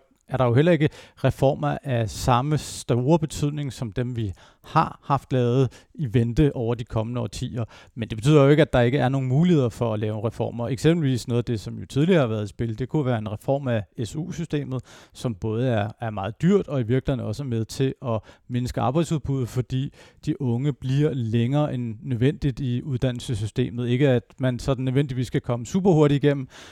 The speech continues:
men man kan sige, at man er mindre produktiv, mens man er i uddannelsessystemet, end når man ikke er i uddannelsessystemet, og dermed så skal vi heller ikke fastholde folk for længe der. Og der kan man eksempelvis både øge arbejdsudbuddet og i øvrigt også, øh, spare penge, og på den måde,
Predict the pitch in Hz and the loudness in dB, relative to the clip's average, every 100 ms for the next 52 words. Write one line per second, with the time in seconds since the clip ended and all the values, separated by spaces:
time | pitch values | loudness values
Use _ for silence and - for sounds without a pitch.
0 | - 139 135 131 117 - 127 127 127 123 | -12 -4 -2 0 -2 -2 -2 0 0 2
1 | 123 123 131 131 143 156 139 - 131 135 | 2 2 0 0 4 6 6 2 2 2
2 | 156 135 123 - 123 117 123 160 175 - | -2 -2 -4 -6 -4 -4 0 0 0 -2
3 | - 135 127 120 113 110 104 104 - 139 | -4 -2 -2 -4 -4 -4 -4 -8 -4 2
4 | 175 180 151 147 131 123 - 139 127 110 | 4 4 2 0 -4 -8 -8 -6 -6 -6
5 | 104 117 _ _ 139 135 127 139 - 120 | -4 -6 _ _ 0 0 0 -2 -2 0
6 | 113 139 131 - 123 - 120 117 135 - | 2 2 0 0 -2 0 -4 -2 -4 -2
7 | - 123 113 135 135 113 - - - _ | -2 0 0 0 0 0 -4 -18 -20 _
8 | - - 147 170 131 - 151 135 135 120 | 0 2 4 2 0 -2 -2 0 0 -2
9 | - 131 143 117 104 135 190 160 120 120 | 2 2 2 2 2 2 2 2 0 -2
10 | 113 104 107 147 117 117 - - 120 107 | -2 -4 0 0 0 -2 -8 -6 -4 -2
11 | - 110 - 120 135 139 - - - 127 | 0 0 0 -2 -2 -8 -16 -16 -4 -4
12 | - 131 135 131 117 123 | -2 0 0 0 0 0